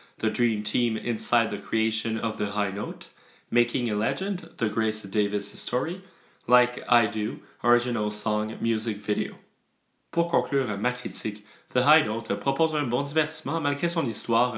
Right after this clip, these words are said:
restant en surface et ne faisant que peu aborder certains thèmes en lien avec une critique de l'industrie de la musique. L'aspect comédie romantique est mis de l'avant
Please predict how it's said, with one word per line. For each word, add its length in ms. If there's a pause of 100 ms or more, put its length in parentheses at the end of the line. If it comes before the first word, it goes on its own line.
(140)
restant 380
en 40
surface 640
et 80
ne 100
faisant 360
que 100
peu 240
aborder 380
certains 340
thèmes 240
en 100
lien 240
avec 220
une 140
critique 420
de 80
l'industrie 400
de 60
la 80
musique. 480 (340)
L'aspect 320
comédie 400
romantique 560
est 100
mis 140
de 60
l'avant 360